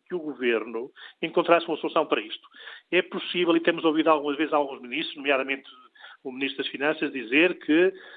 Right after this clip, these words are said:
qualquer solução relativamente àquilo que as pessoas pedem é muito cara. Eu queria referir que qualquer solução que pareça cara hoje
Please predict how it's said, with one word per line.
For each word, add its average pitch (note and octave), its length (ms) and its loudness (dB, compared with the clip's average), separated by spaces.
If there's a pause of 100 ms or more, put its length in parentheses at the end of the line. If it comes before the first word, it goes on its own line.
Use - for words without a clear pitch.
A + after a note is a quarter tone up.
qualquer D#3 360 2
solução - 440 -2
relativamente D#3 500 -2
àquilo D3 240 -2
que D3+ 100 -20
as - 80 -20
pessoas - 300 -4
pedem D#3+ 420 2
é E3 60 2
muito E3 240 -10
cara. A2+ 400 -2 (120)
Eu G3 100 -2
queria G3+ 240 0
referir - 400 -4
que E3 240 -8
qualquer F#3 400 4
solução C#3 540 -4 (520)
que - 140 -20
pareça G3 340 4
cara D#3 380 2
hoje D#3+ 360 -4